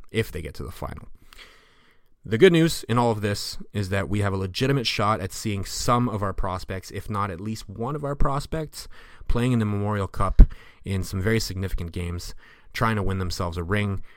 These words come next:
before maybe taking that next step in their careers. So there's exciting things in the pipeline.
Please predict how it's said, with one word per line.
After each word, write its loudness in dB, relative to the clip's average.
before -2
maybe -6
taking -12
that -8
next -8
step -8
in -2
their -10
careers. -8
So -6
there's -6
exciting 2
things 4
in 4
the -2
pipeline. -8